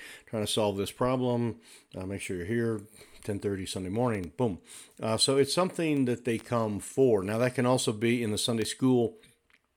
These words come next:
program, where the, which really the children drive church attendance far more than we, uh, think, uh, where the kids would say,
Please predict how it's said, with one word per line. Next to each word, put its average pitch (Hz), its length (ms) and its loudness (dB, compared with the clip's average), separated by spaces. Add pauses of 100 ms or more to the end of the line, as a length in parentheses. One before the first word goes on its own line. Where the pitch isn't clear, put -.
(300)
program, 117 400 2
where 104 100 2
the, 101 120 -4 (400)
which - 320 -4
really 120 420 4
the 107 120 0
children 127 460 4
drive 110 380 4
church 117 240 -2
attendance 110 400 0
far 113 200 0
more 107 220 2
than 98 160 -2
we, 92 280 -4 (100)
uh, 90 200 -4
think, 120 460 0 (320)
uh, 95 140 -6
where 101 160 -2
the 95 100 -6
kids 120 320 2
would 104 140 -6
say, 98 260 0